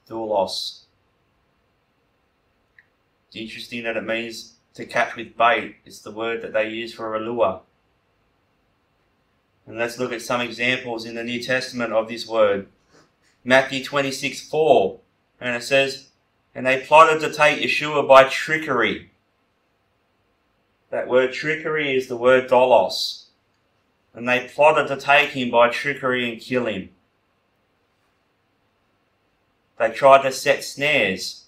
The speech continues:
They tried to bait him. They tried to trap him. And we also know that they bore false witness against him. In John one forty-seven, it says, this is in a positive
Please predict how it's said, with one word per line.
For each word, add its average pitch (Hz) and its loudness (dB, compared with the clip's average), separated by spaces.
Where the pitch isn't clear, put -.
They 120 -4
tried 135 6
to 120 -4
bait 139 6
him. 98 -8
They 117 -4
tried 135 4
to 123 -10
trap - -2
him. 104 -10
And 113 -10
we 117 -4
also 131 4
know 117 2
that 104 -8
they 113 2
bore 117 -4
false 117 0
witness 117 -12
against 113 -10
him. 98 -14
In 127 -6
John 147 2
one 156 0
forty-seven, 151 -2
it 107 -14
says, 143 -2
this 135 -12
is 139 -12
in 151 -8
a 143 -4
positive 156 -2